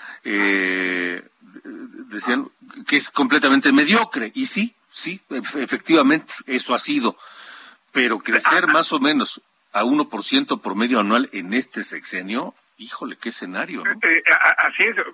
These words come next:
Speaker 2: y, eh, estamos entrando también a otro contexto que es importante resaltar, porque,
Speaker 1: Ajá.
Speaker 2: eh, pues, este, sabemos de que mayo, junio terminan los ciclos escolares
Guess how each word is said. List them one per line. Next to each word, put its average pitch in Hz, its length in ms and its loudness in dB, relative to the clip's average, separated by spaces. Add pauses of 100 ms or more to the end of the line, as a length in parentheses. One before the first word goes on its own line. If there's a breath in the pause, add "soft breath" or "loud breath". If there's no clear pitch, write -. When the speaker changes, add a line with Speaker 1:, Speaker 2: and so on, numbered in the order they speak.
(120)
Speaker 2:
y, 135 200 2
eh, 135 220 0
estamos 190 340 -2
entrando 165 340 2
también 147 360 -2
a 135 120 6
otro 147 260 -2
contexto 135 500 -2
que 113 120 -4
es 113 200 -4
importante 113 640 -6
resaltar, 117 460 -4 (500 loud breath)
porque, 143 640 0 (340)
Speaker 1:
Ajá. 139 160 -12
Speaker 2:
eh, 113 640 4 (160)
pues, 143 180 2 (160)
este, 110 680 -4
sabemos 131 480 2
de 113 320 -2
que 101 240 0
mayo, 135 420 2
junio 123 500 -8 (560 loud breath)
terminan 123 440 0
los 117 120 -4
ciclos 123 440 -8
escolares 120 540 0